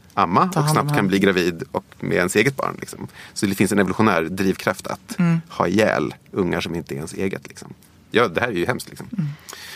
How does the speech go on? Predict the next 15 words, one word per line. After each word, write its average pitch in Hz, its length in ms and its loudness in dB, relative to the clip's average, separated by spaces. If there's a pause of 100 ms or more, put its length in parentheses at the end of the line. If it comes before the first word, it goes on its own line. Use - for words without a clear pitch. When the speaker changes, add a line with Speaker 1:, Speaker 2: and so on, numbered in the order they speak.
(280)
Speaker 1:
Och 135 120 4
det 156 80 6
betyder 110 280 2
ju 104 60 6
då 90 120 4
att 90 160 2
det 107 160 -2
sista - 500 0
en 165 100 4
bebis - 340 -4
ska - 120 -4
göra 58 400 -4
är 95 120 0
att - 80 -4
avslöja - 420 2